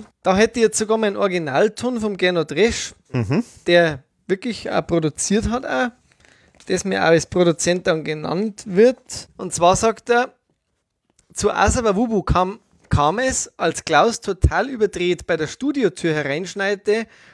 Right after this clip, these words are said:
Speaker 1: und ein Pseudosuaheli plappelte. Ich hatte das Mikrofon an und weil es witzig war, haben wir einfach drauf losgeblödelt.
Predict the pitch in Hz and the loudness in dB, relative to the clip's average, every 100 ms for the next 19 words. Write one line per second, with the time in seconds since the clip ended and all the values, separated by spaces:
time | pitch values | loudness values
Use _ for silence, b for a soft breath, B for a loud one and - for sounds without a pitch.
0 | b 214 233 214 170 - 190 220 208 - | b -4 -2 -4 -4 2 6 6 4 4
1 | 180 160 165 175 151 139 - 156 - 139 | 4 4 2 -2 -2 -2 -2 -4 -4 -8
2 | 117 _ b b b b b b b 214 | -10 _ b b b b b b b 0
3 | 185 196 202 156 185 196 170 139 165 202 | 2 2 0 -2 -2 -2 -2 -2 -2 -2
4 | 262 254 220 165 151 160 220 - 240 226 | -2 -6 0 2 2 2 0 -2 -2 2
5 | 214 220 214 _ _ _ - 165 208 208 | 4 2 -4 _ _ _ -4 -2 2 4
6 | 185 202 202 202 175 196 196 190 156 151 | 2 2 0 0 2 2 2 -4 -2 -2
7 | 147 139 | -4 -8